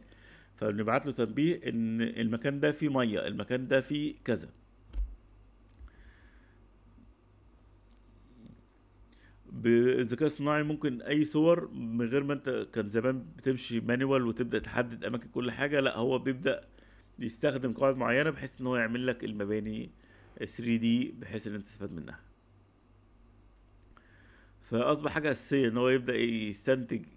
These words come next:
كل المعلومات، لو في أي مشاكل يبدأ إن هو ينبهني ليها، لو في أي أخطاء يبدأ إن هو ينبهني ليها. طيب، لو عايز تتعلم الذكاء الصناعي، أصبح الموضوع سهل، يعني مش محتاج إن أنت تتعلم لغات برمجة ولا حاجة خالص،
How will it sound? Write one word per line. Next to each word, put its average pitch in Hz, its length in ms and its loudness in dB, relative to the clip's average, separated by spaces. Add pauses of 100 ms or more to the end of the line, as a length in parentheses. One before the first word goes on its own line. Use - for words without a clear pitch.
كل 123 240 0
المعلومات، 113 600 -2
لو 101 100 0
في 98 300 -6
أي 117 240 2
مشاكل 117 460 -2
يبدأ 98 200 -2
إن 98 120 -2
هو 107 120 0
ينبهني 101 480 -4
ليها، 127 440 -2 (500)
لو - 80 -2
في 127 240 -2
أي 117 180 4
أخطاء 117 280 0
يبدأ 107 220 0
إن 92 100 -4
هو 104 180 -4
ينبهني 95 460 -4
ليها. 80 280 -12
طيب، 98 180 -2 (120)
لو 117 160 -2
عايز 147 140 -4
تتعلم 156 220 -2
الذكاء 135 200 -6
الصناعي، 151 440 -6 (720)
أصبح 165 280 2
الموضوع 135 340 0
سهل، 143 540 -4
يعني 101 240 -2
مش 101 200 -10
محتاج 117 280 -2
إن 117 120 -2
أنت 117 140 -4
تتعلم 110 500 -2
لغات 107 200 -2
برمجة 113 400 -2
ولا 113 140 0
حاجة - 100 -8
خالص، - 540 -4